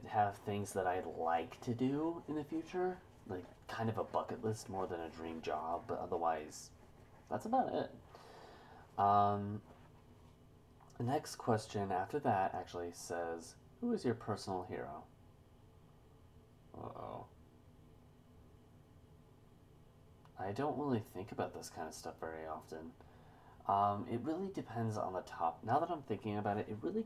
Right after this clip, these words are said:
kind of depends on the topic. Uh, when it comes to just life decisions or life in general,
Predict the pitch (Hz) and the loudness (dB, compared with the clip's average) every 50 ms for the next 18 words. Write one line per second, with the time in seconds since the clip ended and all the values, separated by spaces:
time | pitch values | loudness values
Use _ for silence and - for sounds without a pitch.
0 | - - - 170 151 120 - 98 - - 101 87 85 90 80 80 82 - - - | -2 -4 -4 -2 -2 -2 -2 -4 -4 -4 -4 -4 -4 -4 -4 -6 -6 -8 -4 -2
1 | 73 - - - 53 58 - - - - - - - - - - - - - - | -2 0 -2 -2 -6 -8 -10 -10 -14 -14 -12 -12 -12 -14 -16 -16 -18 -18 -18 -18
2 | - - - - - - - - 107 110 113 113 117 120 117 117 - 147 156 165 | -18 -16 -16 -16 -16 -14 -2 4 6 6 6 6 6 4 2 0 -4 -4 -4 -4
3 | - - 151 143 127 113 - - 85 92 90 87 87 87 - - 104 98 - 98 | -6 -6 -2 -2 -2 -2 -2 -2 2 4 4 4 4 0 -2 -4 -4 -2 -2 -2
4 | 90 92 95 95 95 92 - - 85 82 82 90 87 90 90 - 107 90 87 82 | -2 -2 -4 -4 -6 -6 -6 -6 -4 -2 2 2 2 2 2 -2 -4 -6 -6 -6
5 | 82 80 80 78 85 87 98 110 120 127 127 | -6 -6 -6 -6 -4 0 2 2 2 0 -2